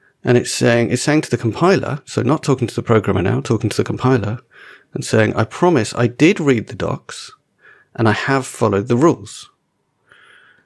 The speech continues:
So we need to be super clear which of those two meanings, um, we're talking about, um, when we use the word unsafe in our code, or when we read the word unsafe in other people's code. It's either a big warning sign saying, "Please read the docs, otherwise things are gonna go badly wrong,"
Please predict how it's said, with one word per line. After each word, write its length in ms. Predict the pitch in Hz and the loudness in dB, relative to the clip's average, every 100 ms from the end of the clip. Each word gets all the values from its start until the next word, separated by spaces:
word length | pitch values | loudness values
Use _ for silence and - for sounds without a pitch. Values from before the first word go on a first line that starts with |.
| _ | _
So 260 | - - 120 | -6 2 4
we 160 | 127 | 4
need 140 | 143 180 | 4 4
to 80 | - | 0
be 100 | 147 | -6
super 420 | - 202 196 202 | 0 2 4 0
clear 540 | 202 202 175 113 120 - _ _ _ _ _ - | 0 2 2 2 -4 -10 _ _ _ _ _ -2
which 440 | 123 170 - - | 2 4 2 0
of 100 | 131 | 0
those 240 | 143 143 | 2 0
two 300 | - - 170 | -2 2 4
meanings, 560 | 151 165 147 110 113 - - | 6 6 4 2 -4 -6 -4
um, 320 | 117 110 110 | 0 0 4
we're 100 | 123 | 2
talking 320 | - 151 127 | 2 0 0
about, 400 | 101 85 - - _ _ _ _ _ _ _ - | -2 -2 -4 -4 _ _ _ _ _ _ _ -10
um, 560 | - 104 101 104 104 113 _ _ _ - | -6 -2 -2 -2 -6 -10 _ _ _ 2
when 200 | 123 135 | 4 6
we 80 | |
use 280 | 127 123 117 | 6 4 4
the 80 | 123 | 2
word 260 | 110 110 113 | 4 4 4
unsafe 480 | 110 - 107 98 | 2 2 -2 -2
in 100 | - | -4
our 140 | 104 95 | -2 0
code, 220 | 131 104 | 0 0
or 60 | 98 | 2
when 140 | 107 | 2
we 60 | 101 | 4
read 300 | 107 113 - | 4 2 0
the 80 | |
word 240 | 101 104 101 | 0 0 0
unsafe 440 | 104 - 95 95 | -2 -2 -4 -2
in 80 | 107 | -2
other 140 | 101 | -2
people's 300 | 101 101 - | -2 -8 -10
code. 200 | - 98 | -8 -6
It's 140 | 95 - | -6 0
either 260 | 139 165 | 2 2
a 60 | 143 | 2
big 180 | 160 160 | 2 4
warning 300 | 151 139 127 | 4 4 2
sign 260 | 123 117 | 2 2
saying, 220 | 113 117 107 | 2 0 0
"Please 380 | 139 147 147 | 2 4 4
read 220 | - 131 - | 4 2 2
the 40 | |
docs, 280 | 127 110 - | 0 0 0
otherwise 400 | 131 127 120 117 | 2 4 4 4
things 180 | 127 113 | 2 4
are 60 | |
gonna 120 | 113 107 | 4 4
go 120 | 104 | 0
badly 460 | - 107 104 113 | 0 -2 -2 0
wrong," 340 | 104 113 165 | 2 2 0